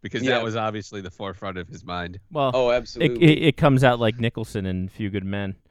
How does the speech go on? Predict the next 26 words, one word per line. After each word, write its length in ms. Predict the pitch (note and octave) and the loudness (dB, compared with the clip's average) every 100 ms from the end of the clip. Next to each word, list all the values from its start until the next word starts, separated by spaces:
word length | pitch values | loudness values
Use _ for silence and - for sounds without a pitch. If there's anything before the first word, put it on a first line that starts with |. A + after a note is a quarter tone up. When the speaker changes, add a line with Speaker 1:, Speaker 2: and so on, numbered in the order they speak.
| _ _ _ _ _ - | _ _ _ _ _ -2
Speaker 3:
Of 80 | |
course 240 | - F#4 F4+ | 4 6 8
I 160 | D#4 | 6
sat 380 | A3 C4+ C4 A#3+ | 6 6 8 10
out. 340 | A#3 G3 B2+ - - D#3 - - _ _ _ - - - - - | 8 6 4 -8 -14 -20 -18 -20 _ _ _ -20 -16 -12 -12 -2
I 80 | G3 | 0
was 80 | A3+ | 4
giving 220 | F4+ D#4+ | 4 6
the 60 | D#4 | 8
Speaker 2:
You 40 | |
can't 200 | F#4+ E4+ | 10 8
Speaker 3:
orders. 440 | G3+ C#4 - - - _ _ _ _ | 6 0 -8 -16 -20 _ _ _ _
Speaker 2:
you 320 | G3+ C#4+ F4 | -12 -8 -8
can't 360 | - D#4+ D#4+ A3 | -8 -8 -8 -6
handle 260 | D#4 D4+ C4 | -6 -6 -6
the 80 | |
gunk. 460 | A3+ A3+ G3+ B2 - _ - | -8 -14 -16 -18 -20 _ -18
Speaker 3:
Exactly. 640 | C3 - G3 F#3+ - F#2 - _ _ _ _ _ | -16 -8 -6 -6 -8 -16 -16 _ _ _ _ _
You 120 | B3+ | -8
can't 320 | D4+ - F4+ A#3+ | -2 4 4 6
handle 380 | A#3+ E4+ D#4+ | 6 6 6
this 120 | A#3+ - | 4 0
cap, 340 | - G3 C#3+ - - | -2 -2 -2 -10 -4
cap 280 | F3 D#3+ | -2 -2
hit. 180 | C3+ C3 - _ _ - _ _ - | -4 -8 -10 _ _ -20 _ _ -20
Speaker 2:
Yeah. 280 | B2+ B2+ | -20 -20